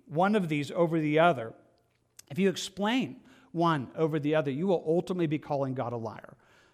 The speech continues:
Again, that's maybe as harsh as I could <laughs> say it and just unkind as I can say it, but I just want to tell you it's true. But I tell you, it happens all the time. Uh, there are people, and maybe you're one of them, or maybe you know somebody who is that,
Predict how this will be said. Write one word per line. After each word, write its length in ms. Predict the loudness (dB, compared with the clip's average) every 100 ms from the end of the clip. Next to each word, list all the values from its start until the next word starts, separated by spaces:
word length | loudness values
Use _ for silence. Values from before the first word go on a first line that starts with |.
| _ -2
Again, 140 | 0
that's 180 | 0 -2
maybe 240 | 0 0
as 100 | -2
harsh 300 | 2 2 2
as 120 | 0
I 100 | 0
could 160 | 2 0
<laughs> 80 | 2
say 160 | 4 4
it 120 | 4
and 100 | 2
just 220 | 0 -4 -12 0
unkind 400 | 2 6 4 4
as 80 | 2
I 60 |
can 80 | 0
say 80 | 0
it, 80 | 0
but 60 |
I 20 |
just 80 | 0
want 120 | -2
to 40 | 0
tell 80 | 0
you 80 |
it's 120 | 0 -4
true. 360 | -6 -6 -8 -14 -20 -20 -10
But 120 | 0 2
I 80 |
tell 140 | 4 4
you, 40 |
it 60 | 4
happens 320 | 4 2 0
all 100 | 0
the 60 | 0
time. 180 | -2 -4 -4
Uh, 200 | 0 0
there 240 | 2 4 6
are 180 | 6 6
people, 380 | 2 -2 0
and 100 | -2
maybe 220 | 0 0 2
you're 140 | 0
one 180 | 2 0
of 100 | -2
them, 160 | -4
or 60 | -6
maybe 240 | -6 -2
you 80 | -2
know 180 | 0 0
somebody 440 | 0 -4 -4 -6
who 140 | -4 -4
is 180 | -6 -6
that, 280 | -6 -6